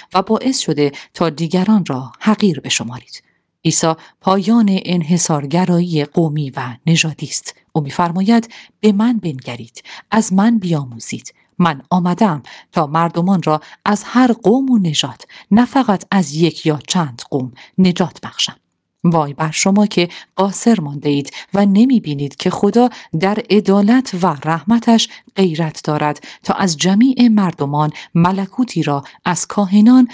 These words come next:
و دوستانش بنیان نهد. متی باب هشت آیات پنج الی سیزده:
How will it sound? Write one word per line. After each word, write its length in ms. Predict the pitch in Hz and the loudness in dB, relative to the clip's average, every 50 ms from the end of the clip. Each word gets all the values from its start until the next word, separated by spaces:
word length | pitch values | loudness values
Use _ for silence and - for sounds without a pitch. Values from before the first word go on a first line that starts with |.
| - - _ | -8 -6 _
و 100 | 165 160 | -2 -2
دوستانش 760 | 156 - 147 - - - 180 170 139 135 123 117 - - - _ - | -2 -4 -8 -8 -6 -6 -6 -6 -6 -8 -10 -8 -8 -8 -8 _ -4
بنیان 400 | 156 156 165 165 156 175 151 117 | -2 0 0 0 0 0 -2 -2
نهد. 420 | 123 139 - - - - _ _ _ _ _ _ _ _ _ _ _ _ _ _ _ _ - | -6 -12 -20 -20 -20 -20 _ _ _ _ _ _ _ _ _ _ _ _ _ _ _ _ 2
متی 400 | 247 285 294 277 - 302 311 294 | 2 4 4 2 0 0 0 2
باب 220 | 208 190 180 175 175 185 | 0 0 0 0 -2 -2
هشت 360 | 180 220 254 269 262 - - - | 0 2 2 2 2 0 -2 0
آیات 340 | 233 233 180 160 143 - 156 | 2 2 2 0 -2 -4 -6
پنج 460 | 147 - - 247 247 254 247 226 - - | -6 0 2 4 6 6 4 4 2 0
الی 260 | 226 214 160 151 143 | 0 0 0 -2 -4
سیزده: 480 | - - - 175 151 - - - 147 | -4 -4 -2 -2 -4 -4 -6 -8 -8